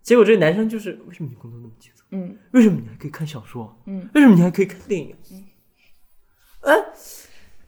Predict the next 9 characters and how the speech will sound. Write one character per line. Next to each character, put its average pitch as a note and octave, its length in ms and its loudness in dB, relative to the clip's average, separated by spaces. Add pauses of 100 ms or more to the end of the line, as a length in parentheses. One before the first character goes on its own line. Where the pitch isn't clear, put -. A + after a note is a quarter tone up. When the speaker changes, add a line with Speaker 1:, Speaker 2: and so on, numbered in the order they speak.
(160)
Speaker 1:
不 D4 100 -4
是 D#4+ 360 0
啊， G3+ 260 2 (640)
<laughs> - 600 -4
就 E4 100 0
是 C#4+ 360 0 (340)
你 F#3+ 220 0
工 B3+ 200 0
作， C4+ 640 -2